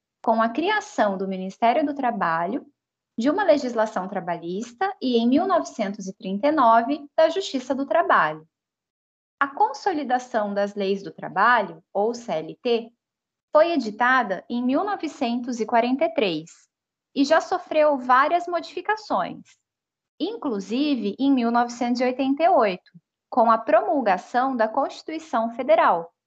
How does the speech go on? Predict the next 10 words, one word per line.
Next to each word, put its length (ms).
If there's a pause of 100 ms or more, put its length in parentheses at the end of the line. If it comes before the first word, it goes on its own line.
(400)
conhecida 680
como 260
Constituição 640
Cidadã, 540 (760)
uma 160
Constituição 680
com 220
forte 440
conteúdo 520
social, 720